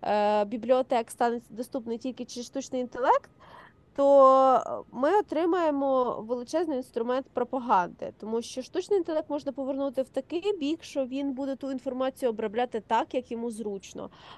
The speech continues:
А ти ніколи не зможеш докопатися до істини, бо це все буде закрите і ув'язнено в тому штучному інтелекті. Ось, тобто він може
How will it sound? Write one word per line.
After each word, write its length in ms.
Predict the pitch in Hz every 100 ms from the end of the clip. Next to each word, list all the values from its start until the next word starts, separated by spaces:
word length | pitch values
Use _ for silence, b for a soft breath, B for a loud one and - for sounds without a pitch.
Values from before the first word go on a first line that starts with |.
| B
А 140 | 208
ти 160 | 220 311 440 466 294
ніколи 400 | 285 - 349 359
не 100 | 285
зможеш 340 | 277 294 294
докопатися 580 | 254 262 269 277 277 262
до 100 | 233
істини, 500 | 262 359 - 359 294
бо 120 | 262
це 200 | - 277
все 180 | 254 285
буде 200 | 233 262
закрите 500 | 233 247 269 302 302
і 60 |
ув'язнено 640 | 262 240 226 277 277 214 190
в 60 | -
тому 200 | 196 185
штучному 460 | - 202 202 190
інтелекті. 580 | 185 190 170 - - - - B B B B _ -
Ось, 180 | 214
тобто 360 | 214 233 - 247
він 200 | 247 349
може 260 | 359 302